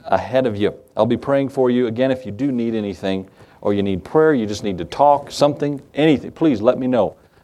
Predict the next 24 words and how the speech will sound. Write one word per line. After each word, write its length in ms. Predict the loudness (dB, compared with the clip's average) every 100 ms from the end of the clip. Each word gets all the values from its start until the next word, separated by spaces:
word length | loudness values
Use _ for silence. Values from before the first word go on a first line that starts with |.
| _
I'd 240 | -2 0
love 220 | 0 0 -2
to 80 |
talk 320 | -4 -4 -4 -6
with 220 | -10 -10
you, 80 | -12
okay? 400 | 0 2 2 -2 -18 -8
We'll 100 | -4
pray 220 | 2 2
for 180 | 4 2
us 180 | 2 0
this 200 | -6 0
week, 300 | 0 0 -4 -20 _ -6
and 220 | -4 0
Lord 160 | 0
willing, 340 | 2 2 2 0
we'll 140 | -4
see 320 | -4 -4 -2
you 140 | 0 0
all 280 | 0 0 2
back 300 | 0 -2 -2
here 180 | -6
on 220 | -4 -6 -2
Wednesday. 520 | 0 0 2 2